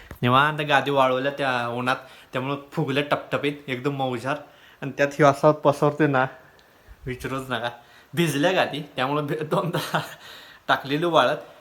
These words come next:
पण, अ, हे दुपारी मम्मी आणि पप्पा झोपले, बघा पण झोपला. आणि दुपारी तीन, साडेतीनच्या टायमाला पाऊस आला आणि ह्यांना माहीतच नाही. गादी भिजली, मग पटकन घेतली, सरळ ठेवली उभी.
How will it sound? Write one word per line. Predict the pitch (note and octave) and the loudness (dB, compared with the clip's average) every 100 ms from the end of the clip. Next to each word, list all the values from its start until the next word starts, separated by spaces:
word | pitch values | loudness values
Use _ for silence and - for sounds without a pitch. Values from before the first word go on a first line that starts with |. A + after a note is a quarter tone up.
| - - | -20 -12
पण, | B2+ | -6
अ, | B2+ B2+ B2+ | -4 -2 -4
हे | C3 | -4
दुपारी | C3 C3 D3 D3+ | -4 -2 0 0
मम्मी | D3 C#3 | 0 -4
आणि | C#3+ | -4
पप्पा | C#3+ C#3 | -4 -4
झोपले, | C3+ C3 - B2+ A#2 - _ _ _ C3+ | -4 -4 -6 -6 -6 -10 _ _ _ -12
बघा | B2 A#2 | -8 -6
पण | A#2+ | -6
झोपला. | B2 A2+ A#2+ | -6 -6 -4
आणि | A#2 A#2+ | -4 -6
दुपारी | A2+ B2 A#2+ | -8 -6 -6
तीन, | - C3 C3+ C#3 C#3 C3+ | -8 -4 -4 -4 -6 -6
साडेतीनच्या | C#3+ B2 C3 C3 C3 | -4 -4 -6 -8 -6
टायमाला | C3+ B2+ C3 | -4 -4 -6
पाऊस | - B2 A#2 | -4 -4 -4
आला | A2 | -6
आणि | - B2 | -6 -6
ह्यांना | B2 B2+ | -6 -4
माहीतच | B2+ C3 B2 | -2 -4 -4
नाही. | A#2 A#2 - _ _ _ _ _ _ _ _ _ - | -8 -10 -14 _ _ _ _ _ _ _ _ _ -4
गादी | C#3+ C#3+ D#3 | 0 0 0
भिजली, | D#3 C#3+ A2+ A#2 - _ _ _ _ | 0 0 -4 -8 -10 _ _ _ _
मग | C3+ | -10
पटकन | B2+ D3+ - D#3+ | -2 -2 -2 -2
घेतली, | D3 C#3+ D3 | -2 -2 -4
सरळ | D3 C#3 C#3+ | -6 -2 -2
ठेवली | D3 C3+ C3 | -2 -4 -4
उभी. | C3+ B2 C#3+ | -4 -4 -4